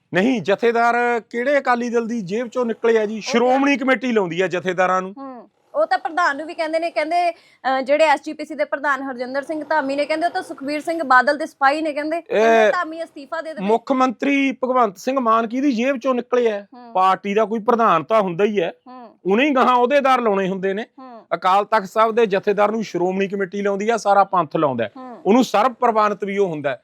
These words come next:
Speaker 2: ਹੂੰ।
Speaker 1: ਸਾਰੇ ਪੰਥ। ਫੇਰ ਨਾ ਜਾਂਦਾ ਹੁਣ ਸੱਦੇ ਹੋਏ ਤੇ?
Speaker 2: ਹੂੰ।
Speaker 1: ਜੇ ਜਥੇਦਾਰ ਸੁਖਬੀਰ ਸਿੰਘ ਬਾਦਲ ਦਾ ਤੀ, ਮੁੱਖ ਮੰਤਰੀ ਗਿਆ ਕੀ ਕਰਨ ਉੱਥੇ?
Speaker 2: ਹੂੰ।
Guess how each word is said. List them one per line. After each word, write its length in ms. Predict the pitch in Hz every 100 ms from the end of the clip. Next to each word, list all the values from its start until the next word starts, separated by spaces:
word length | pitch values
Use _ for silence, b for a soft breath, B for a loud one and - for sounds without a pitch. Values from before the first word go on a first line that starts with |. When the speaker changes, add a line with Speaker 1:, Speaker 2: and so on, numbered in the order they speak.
| -
Speaker 2:
ਹੂੰ। 120 | 247
Speaker 1:
ਸਾਰੇ 280 | 233 202 240
ਪੰਥ। 300 | 240 208 196 180 b -
ਫੇਰ 520 | 196 247 277 269 240
ਨਾ 260 | 208 214
ਜਾਂਦਾ 320 | 240 269 277 285
ਹੁਣ 140 | 294
ਸੱਦੇ 300 | 285 240 285
ਹੋਏ 160 | 294 294
ਤੇ? 220 | 294 381 _ 254
Speaker 2:
ਹੂੰ। 320 | 254 240 226
Speaker 1:
ਜੇ 160 | 156 226
ਜਥੇਦਾਰ 480 | 214 220 262 269 269
ਸੁਖਬੀਰ 420 | 262 226 233 247
ਸਿੰਘ 200 | 277 294
ਬਾਦਲ 360 | 233 214 233 247
ਦਾ 160 | 254
ਤੀ, 420 | 233 220 254 370 b b b 190
ਮੁੱਖ 160 | 220
ਮੰਤਰੀ 340 | 254 262 285 294
ਗਿਆ 240 | 254 254
ਕੀ 160 | 240 254
ਕਰਨ 200 | 247 226
ਉੱਥੇ? 280 | 196 165 123 -
Speaker 2:
ਹੂੰ। 340 | 247 233 175